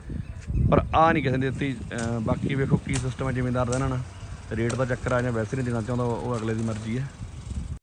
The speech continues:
ਵੈਸੇ ਤਾਂ ਸਾਰੇ ਕਿਤੇ ਆਪਾਂ ਲਾ ਲਓ ਹਿਸਾਬ, ਆਪਾਂ ਚੰਡੀਗੜ੍ਹ 'ਚ ਗਿਣ ਲੈਂਦੇ ਹਾਂ, ਮੋਹਾਲੀ ਹੋਇਆ, ਖਰੜ ਹੋਇਆ, ਲਾਂਡਰਾ, ਬਨੂੜ। ਬਨੂੜ ਤਾਂ ਚੱਲ ਥੋੜ੍ਹਾ ਜਿਹਾ ਦੂਰ ਹੈ,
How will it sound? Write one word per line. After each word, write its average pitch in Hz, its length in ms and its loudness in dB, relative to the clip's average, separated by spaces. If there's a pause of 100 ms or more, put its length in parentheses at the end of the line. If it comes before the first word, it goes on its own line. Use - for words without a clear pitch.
(300)
ਵੈਸੇ 143 260 2
ਤਾਂ 170 180 6
ਸਾਰੇ 151 340 4
ਕਿਤੇ 156 460 2
ਆਪਾਂ 135 260 0
ਲਾ 139 120 4
ਲਓ 143 80 0
ਹਿਸਾਬ, 139 240 2
ਆਪਾਂ 139 380 0
ਚੰਡੀਗੜ੍ਹ 135 420 -2
'ਚ - 80 0
ਗਿਣ 131 220 2
ਲੈਂਦੇ 127 200 4
ਹਾਂ, 127 60 8
ਮੋਹਾਲੀ 117 380 2
ਹੋਇਆ, 120 260 2
ਖਰੜ 120 300 0
ਹੋਇਆ, 120 340 2 (840)
ਲਾਂਡਰਾ, 120 680 4 (500)
ਬਨੂੜ। 120 400 2 (840)
ਬਨੂੜ 139 300 2
ਤਾਂ 147 100 2
ਚੱਲ 143 140 2
ਥੋੜ੍ਹਾ 139 200 2
ਜਿਹਾ 139 80 2
ਦੂਰ 117 200 0
ਹੈ, 127 140 2